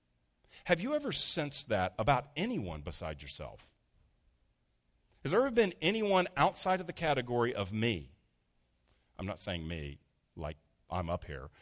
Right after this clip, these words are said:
I'm saying, <laughs> saying that for you to say me. Outside of I, is there anyone outside of the first person that in your life you would say you relate to this?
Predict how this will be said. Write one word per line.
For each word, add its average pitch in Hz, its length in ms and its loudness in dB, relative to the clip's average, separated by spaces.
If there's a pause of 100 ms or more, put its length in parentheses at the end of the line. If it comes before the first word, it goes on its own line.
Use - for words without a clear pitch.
(240)
I'm 92 100 -10
saying, 92 360 -4 (120)
<laughs> - 120 -18
saying 110 220 -4
that 95 160 -8
for 92 80 -8
you 101 140 -4
to 87 60 -6
say 85 240 -4
me. 85 320 -4 (460)
Outside 160 360 6
of 127 180 0
I, 113 440 8 (840)
is 143 240 6
there 131 260 4
anyone 202 400 6
outside 156 520 8
of 117 120 0
the 110 100 4
first - 500 4
person 98 560 0 (400)
that 117 200 2 (160)
in 202 180 4
your 185 200 4
life 143 520 6
you 147 300 -2
would 160 180 2
say 107 560 4 (640)
you 127 200 2
relate 131 400 2
to 95 120 -6 (180)
this? 90 420 -4